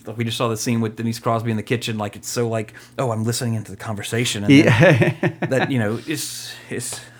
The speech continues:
Speaker 1: <laughs> it's, it's, you know, it's, it's not like last week. It's not like Christine, to where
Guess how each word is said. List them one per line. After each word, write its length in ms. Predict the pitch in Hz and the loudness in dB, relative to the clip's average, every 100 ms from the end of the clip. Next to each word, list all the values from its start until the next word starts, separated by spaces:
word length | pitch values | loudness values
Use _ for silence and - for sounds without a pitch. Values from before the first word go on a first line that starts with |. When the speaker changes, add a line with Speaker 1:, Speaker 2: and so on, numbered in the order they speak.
| - - - - - - | -20 -20 -18 -16 -16 -18
Speaker 1:
<laughs> 680 | - - - - - - - | -20 -18 -16 -16 -16 -10 -6
it's, 240 | 185 - | -6 -6
it's, 180 | 180 175 | -6 -4
you 100 | 156 | -2
know, 60 | |
it's, 140 | 131 - | -2 -2
it's 200 | 156 175 | -4 2
not 160 | 170 | 4
like 180 | 160 135 | 4 4
last 260 | 135 123 120 | 4 4 2
week. 100 | 113 | -2
It's 80 | 123 | 0
not 80 | 147 | 0
like 140 | 139 | 0
Christine, 460 | 127 - 113 101 104 | -2 0 -2 -2 -2
to 60 | |
where 380 | 107 104 107 | -2 -2 -4